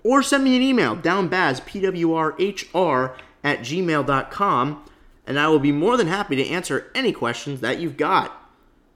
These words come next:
But until next time, guys, new episodes are out Fridays,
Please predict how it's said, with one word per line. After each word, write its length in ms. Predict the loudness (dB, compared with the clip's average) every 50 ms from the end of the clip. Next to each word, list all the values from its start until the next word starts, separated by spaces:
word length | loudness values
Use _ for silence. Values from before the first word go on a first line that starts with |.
| _ _ _
But 100 | -4 -4
until 200 | -2 2 2 2
next 200 | 2 2 -2 0
time, 220 | 0 0 0 2 2
guys, 400 | 2 2 2 2 0 -2 -4 -14 -20 -12 _
new 200 | -2 2 4 4
episodes 400 | 4 4 0 0 2 2 2 4
are 80 | 4 4
out 160 | 4 2 2
Fridays, 680 | 0 2 4 4 6 6 4 4 4 2 0 -2 -8